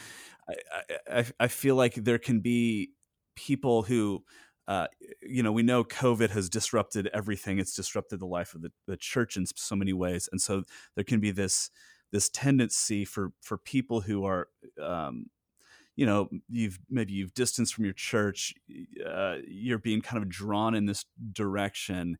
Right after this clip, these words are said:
I, I feel like the way that you just described that, uh, involves a, a greater degree of self-awareness, uh, or, or a great degree of self-awareness. So if you're, if you're, if you're a friend,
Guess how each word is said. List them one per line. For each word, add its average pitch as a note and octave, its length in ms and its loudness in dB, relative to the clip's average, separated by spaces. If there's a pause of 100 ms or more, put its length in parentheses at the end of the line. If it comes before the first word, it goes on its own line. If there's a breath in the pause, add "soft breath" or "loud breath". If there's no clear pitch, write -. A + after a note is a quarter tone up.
(640 soft breath)
I, B2 160 4
I B2+ 60 4
feel E3 180 2
like E3+ 120 2
the D3+ 120 6
way B2+ 200 6
that C3 120 2
you A#2+ 80 4
just G#2+ 220 -2
described A2 800 0
that, G2 280 0 (420)
uh, F2+ 240 0
involves G#2 680 0 (360)
a, G#2+ 140 -4 (200)
a G#2+ 100 -2
greater G#2 640 -4
degree F#2+ 440 -8
of - 120 -6
self-awareness, F#2 1120 -4 (540)
uh, G2+ 180 0
or, A2+ 260 2
or - 0 - (160)
a A2 40 -6
great G2 260 -4
degree F#2 280 -6
of E2+ 80 -4
self-awareness. F2+ 540 -6
So C3+ 180 4
if C3+ 180 -4
you're, C3+ 260 4
if - 160 -8
you're, G#2+ 180 0 (140)
if - 180 -10
you're F#2+ 120 -2 (180)
a - 60 -6
friend, C#3 560 2